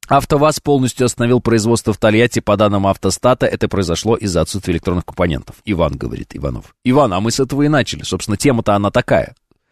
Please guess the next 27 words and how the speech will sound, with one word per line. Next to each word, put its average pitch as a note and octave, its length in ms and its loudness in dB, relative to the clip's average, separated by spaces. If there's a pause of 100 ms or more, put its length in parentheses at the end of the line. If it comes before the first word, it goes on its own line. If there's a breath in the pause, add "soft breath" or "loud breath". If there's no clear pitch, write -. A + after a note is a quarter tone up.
(180)
По A#2+ 100 2
новостям D#3 440 2
же B2 160 2
идём, G2 300 0 (640 loud breath)
в - 60 -20
конечном F#2 440 0
счёте". - 380 -6 (880 soft breath)
Порядка D3+ 400 2
девяносто C#3+ 400 2
девяти C3 260 2
процентов A2 460 0
россиян B2+ 440 2
уже G#2 200 0
приняли G2 320 0
участие A2+ 380 0
во F2 40 2
всероссийской G#2 600 0
переписи F2+ 600 0
населения. D#2 640 -2
Вот B1+ 180 -4
посмотрим, F#2 460 0
сколько D#2 320 -4
у D#2+ 60 -2
нас D2+ 180 -2
опять E2+ 300 -6
этих - 160 -20
будет - 260 -12